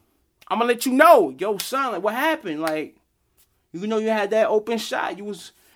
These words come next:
you was missing, like, six in a row. What's going on? You missing open layups."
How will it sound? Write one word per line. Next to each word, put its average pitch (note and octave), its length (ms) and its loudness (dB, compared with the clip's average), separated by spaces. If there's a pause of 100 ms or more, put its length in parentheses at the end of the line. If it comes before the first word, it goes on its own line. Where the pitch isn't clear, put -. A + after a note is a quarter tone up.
(100)
you G3 80 -12
was G#3+ 160 -6
missing, C4+ 320 -4
like, B3 180 -2
six - 300 -8
in C4+ 100 -6
a C4 40 -4
row. D#4 240 0
What's C4 160 -6
going C#4 320 -2
on? D4+ 240 0
You C4 40 0
missing C4+ 300 -2
open D4 280 2
layups." D4 680 0